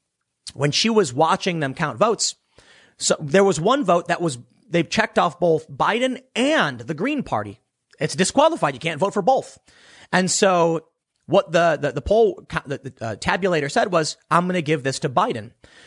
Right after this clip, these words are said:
The witness said, "I challenged this, saying you can't do that. It's a disqualified vote." And the supervisor came in and said, "Get out of here. You can't do this."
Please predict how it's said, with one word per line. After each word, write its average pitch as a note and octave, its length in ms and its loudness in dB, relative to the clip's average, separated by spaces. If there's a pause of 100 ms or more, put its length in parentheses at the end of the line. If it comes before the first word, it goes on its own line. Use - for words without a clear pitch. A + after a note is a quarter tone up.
The D#3 100 4
witness A#3+ 380 2
said, F3+ 320 4
"I D#3+ 260 2 (220)
challenged A3 480 -4
this, E3+ 140 -4
saying F#3+ 180 0
you G3 80 -4
can't G#3 280 -2
do D#4 200 2
that. D3 320 -2
It's F3+ 120 -6
a F#3+ 40 0
disqualified F3+ 720 0
vote." C4 320 2 (600)
And D#3 200 2
the C#3+ 60 0
supervisor E3+ 520 2
came C#3+ 200 -4
in F#3+ 120 2
and F3+ 100 -4
said, C3+ 200 -2
"Get D#3+ 120 0
out D#3 160 4
of D3+ 60 -2
here. D3+ 120 -2
You B2+ 120 -4
can't A#2 220 -6
do D#3+ 100 -2
this." F3 180 -4